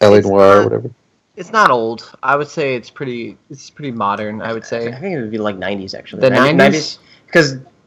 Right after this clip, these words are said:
Speaker 2: Yeah,
Speaker 3: people,
Speaker 2: yeah,
Speaker 3: people
Speaker 2: yeah.
Speaker 3: don't have cell phones.
Speaker 2: Yeah,
Speaker 3: Right?
Speaker 2: that's right, 'cause, uh, one of the later bits is you switch from vinyl to actually, uh, cassettes. So
Speaker 1: Oh,
Speaker 2: maybe
Speaker 1: interesting.
Speaker 2: like eighties to nineties or so.
Speaker 1: Yeah, eighties to
Speaker 2: Hmm.
Speaker 1: nineties. Cool.
Speaker 2: Yeah.
Speaker 3: And, uh, also the, the main character is voiced by,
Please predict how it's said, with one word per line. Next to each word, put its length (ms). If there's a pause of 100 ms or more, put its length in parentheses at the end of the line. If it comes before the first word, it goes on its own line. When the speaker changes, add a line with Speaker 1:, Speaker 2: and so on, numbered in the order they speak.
Speaker 2:
Yeah, 100
Speaker 3:
people, 100
Speaker 2:
yeah, 140
Speaker 3:
people 140
Speaker 2:
yeah. 40
Speaker 3:
don't 120
have 180
cell 160
phones. 460
Speaker 2:
Yeah, 80
Speaker 3:
Right? 60
Speaker 2:
that's 140
right, 240
'cause, 160
uh, 300
one 160
of 100
the 80
later 240
bits 280
is 240
you 200
switch 280
from 200
vinyl 680
to 200
actually, 460
uh, 140
cassettes. 640 (280)
So 220
Speaker 1:
Oh, 40
Speaker 2:
maybe 200
Speaker 1:
interesting. 480
Speaker 2:
like 300
eighties 340
to 80
nineties 480
or 60
so. 420
Speaker 1:
Yeah, 240
eighties 340
to 80
Speaker 2:
Hmm. 60
Speaker 1:
nineties. 340 (140)
Cool. 240
Speaker 2:
Yeah. 140 (480)
Speaker 3:
And, 120
uh, 180
also 460
the, 680
the 80
main 160
character 300
is 120
voiced 480
by, 720